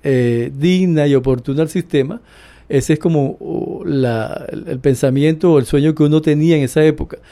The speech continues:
Pero al ver las injusticias del sistema, de la discriminación que existía y que aún existe, al ver realmente muchas personas morir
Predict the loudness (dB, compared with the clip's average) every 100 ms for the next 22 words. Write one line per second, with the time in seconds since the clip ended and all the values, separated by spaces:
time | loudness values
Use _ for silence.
0 | -20 0 2 2 2 0 2 2 0 -2
1 | -2 0 0 0 -2 -6 0 2 2 -2
2 | -6 -8 _ -20 -20 _ -2 2 4 6
3 | 4 4 2 0 0 2 0 2 2 2
4 | 2 0 0 0 2 2 0 -2 -4 -6
5 | 2 2 4 4 4 2 2 -2 -2 -8
6 | -10 -14 -20 -20 -10 -2 -2 2 4 4
7 | 2 -8 -20 -20 -18 -2 2 2 2 0
8 | 0 0 0 -2 -2 -2 -2 -2 0 2
9 | 4 4 2